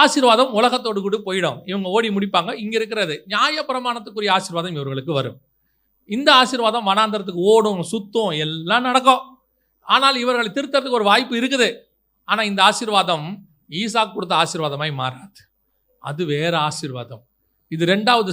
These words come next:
சந்ததி, உலக பிரகாரமான ஆசீர்வாதத்தை பெற்றுக்கொள்கிற சந்ததி. ஆனால் கர்த்தரால் வளர்க்கப்படுது. once for all கேத்தூரால் மாதிரி அனுப்புன சந்ததி அல்ல. இது கர்த்தர் கவனிச்சுக்கிட்டே இருப்பாரு. இவனை ஒரு நாள் திருப்பி கொண்டு வரதுக்கு வாய்ப்பு இருக்குது.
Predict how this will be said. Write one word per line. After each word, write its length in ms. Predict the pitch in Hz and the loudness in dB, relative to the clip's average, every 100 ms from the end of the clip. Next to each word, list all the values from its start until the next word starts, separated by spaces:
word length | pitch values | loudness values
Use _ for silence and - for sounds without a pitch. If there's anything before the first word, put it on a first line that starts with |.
| - | -4
சந்ததி, 360 | 160 147 127 123 196 262 262 - _ _ _ | -4 -4 -6 -2 -2 -2 -6 -18 _ _ _
உலக 320 | 160 214 226 226 | -2 0 0 -2
பிரகாரமான 480 | 208 190 190 180 185 175 | -4 0 0 0 -4 -4
ஆசீர்வாதத்தை 480 | 180 190 165 151 180 | -6 -6 -6 -8 -10
பெற்றுக்கொள்கிற 560 | 165 151 165 143 151 170 | -10 -12 -10 -8 -6 -8
சந்ததி. 380 | 135 147 143 117 123 208 247 - _ _ | -8 -8 -8 -6 -2 -2 -2 -8 _ _
ஆனால் 220 | 165 165 - | -4 -4 -4
கர்த்தரால் 440 | 156 - 220 214 | -6 0 2 2
வளர்க்கப்படுது. 520 | 180 180 190 170 156 139 | 0 0 -2 -4 -4 -2
once 180 | 175 196 - | -2 -4 -2
for 120 | 226 | 0
all 120 | 226 226 | 0 -2
கேத்தூரால் 460 | 214 220 226 214 190 | -2 -2 0 0 0
மாதிரி 140 | 208 180 | 0 0
அனுப்புன 320 | 196 202 202 170 | 0 -2 -4 -4
சந்ததி 320 | 160 165 139 131 | -6 -8 -6 -6
அல்ல. 160 | 135 123 120 175 233 - _ _ | -6 -8 0 0 0 -6 _ _
இது 80 | 156 151 | -12 -4
கர்த்தர் 280 | 190 269 202 | -2 -2 0
கவனிச்சுக்கிட்டே 460 | 208 226 220 214 226 | 0 0 -2 -2 -2
இருப்பாரு. 400 | 214 220 220 170 139 - _ - | -2 2 4 4 2 -4 _ -4
இவனை 180 | 220 233 214 | -2 2 2
ஒரு 100 | 226 | 2
நாள் 160 | 277 220 | 0 0
திருப்பி 200 | 269 269 | -6 -6
கொண்டு 220 | 233 240 | -4 2
வரதுக்கு 300 | 254 262 233 | 2 0 0
வாய்ப்பு 220 | 226 247 | 0 2
இருக்குது. 240 | 220 190 | -2 -2